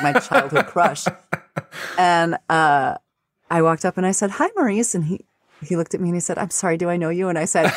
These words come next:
Speaker 1: "I was your wife." And <laughs> we've been great friends ever since. <laughs>
Speaker 2: Oh, wow. Did you ever work with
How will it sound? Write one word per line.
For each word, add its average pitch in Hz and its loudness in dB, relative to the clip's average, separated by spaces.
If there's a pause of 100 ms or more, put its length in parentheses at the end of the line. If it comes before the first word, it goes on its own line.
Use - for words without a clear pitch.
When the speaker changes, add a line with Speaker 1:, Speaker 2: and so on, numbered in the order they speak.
(120)
Speaker 1:
"I 415 4
was 214 0
your 170 4
wife." 208 0 (160)
And 180 2 (960)
<laughs> - -8
we've 196 2
been 214 4
great 202 2
friends 185 2
ever 165 2
since. - -6
<laughs> - -20 (320)
Speaker 2:
Oh, 113 2
wow. 139 -2 (300)
Did 160 -4
you 214 4
ever 214 2
work 180 2
with 147 -4